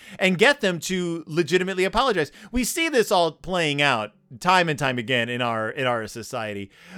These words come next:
But what's interesting is that Sari saying "I'm sorry" means so many things. It can mean that, uh,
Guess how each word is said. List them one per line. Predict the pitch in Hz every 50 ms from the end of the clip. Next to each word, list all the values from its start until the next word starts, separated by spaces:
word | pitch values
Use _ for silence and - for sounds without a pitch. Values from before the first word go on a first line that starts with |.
| - -
But | 196 254 269 240 233 233
what's | 240 233 -
interesting | - - - 320 320 269 262 220 - 202 185 -
is | 160 131
that | 151 170 151 -
Sari | - - - - 254 294 311 302 247 185 151 139 135 143 147 _ _ _ _ _ _ -
saying | - - 254 277 302 311 311 277
"I'm | 240 202 185 170 160
sorry" | 143 - 196 190 220 220 208 151 135 131 131
means | 156 185 196 196 190 180 170 - - -
so | - - - - - 285 349 370
many | 370 359 247 190 165
things. | - - 214 254 294 185 98 76 73 - -
It | 202 185 -
can | 202 202 185
mean | 175 175 175 165 160 151 147 147 143 -
that, | 131 127 135 127 120 113 113 113 110 _ _ -
uh, | 127 117 98 90 92 90 98 98 95